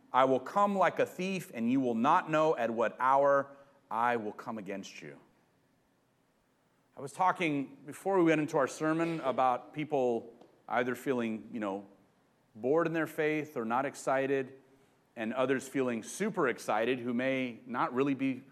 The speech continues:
acting in a way that's faithful to the Word of God and the gospel. And Jesus' command for us is spiritual alertness,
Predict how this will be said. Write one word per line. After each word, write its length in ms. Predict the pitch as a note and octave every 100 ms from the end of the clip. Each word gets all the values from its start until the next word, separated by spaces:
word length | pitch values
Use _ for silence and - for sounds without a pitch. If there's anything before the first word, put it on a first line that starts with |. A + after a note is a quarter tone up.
| _ _ _ _ _
acting 460 | A#2+ D3 C#3+ A#2+ B2
in 80 | A#2
a 40 |
way 200 | A2+ B2+
that's 220 | B2 B2
faithful 560 | - A2+ - A2 G#2+ A2 - _ _ -
to 100 | A#2+
the 80 | A#2+
Word 200 | B2+ C3
of 100 | G#2+
God 360 | B2 C#3 B2 A#2+
and 120 | A2+
the 60 |
gospel. 520 | A2+ C#3+ E3+ - C#2 C#2+ _ _ _ _ _ _ _ _ _ _ -
And 260 | B2+ C3
Jesus' 560 | B2+ F3+ F#3 G3 F#3+ D#3+
command 500 | - D3+ D#3 G3+ F#3+
for 180 | D3 A2+
us 380 | G#2+ C#3+ - -
is 180 | C3+ -
spiritual 880 | - - F#3+ A3 A3+ G#3+ G3+ F#3+
alertness, 840 | D#3+ E3 G3+ G3+ F2+ B2 - -